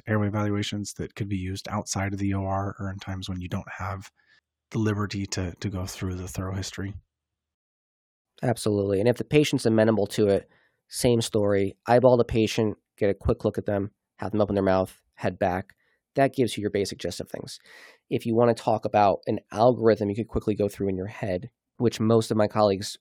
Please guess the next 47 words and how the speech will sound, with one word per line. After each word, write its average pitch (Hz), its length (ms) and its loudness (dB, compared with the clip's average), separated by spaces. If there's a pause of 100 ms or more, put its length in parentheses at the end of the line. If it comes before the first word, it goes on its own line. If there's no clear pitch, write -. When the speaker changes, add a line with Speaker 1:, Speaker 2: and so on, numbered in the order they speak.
Speaker 2:
probably 107 460 -2
would 98 120 -2
never 101 200 2
use, 101 340 0 (320)
but 101 140 2
might 107 160 2
be 104 80 -2
good - 160 0
for 98 140 -2
a 92 60 2
learner 104 340 2
getting 95 240 -4
used 113 280 0
to - 60 -10
this 95 140 -8
type 104 160 -6
of - 60 -18
situation, 95 600 -6 (460)
uh, 101 160 0
when 98 180 -2
it 101 60 -6
comes 113 240 -2
to - 80 -2
difficulty 110 480 -4
to 92 380 -4
bag 120 280 2
masking, 95 480 -4
which 101 180 -4
is 92 120 -10
the - 100 -2
most 143 320 4
important. 104 460 -2
Difficulty 175 560 -2
with 170 140 2
intubation, 131 640 2
not 110 260 2
that 107 180 2
big 107 140 0
a 101 60 -2
deal 104 300 4
if 92 160 -2
you - 60 -4
can 95 140 -4
bag 98 240 0
mask 92 260 -6
the - 60 -8
patient. - 380 -10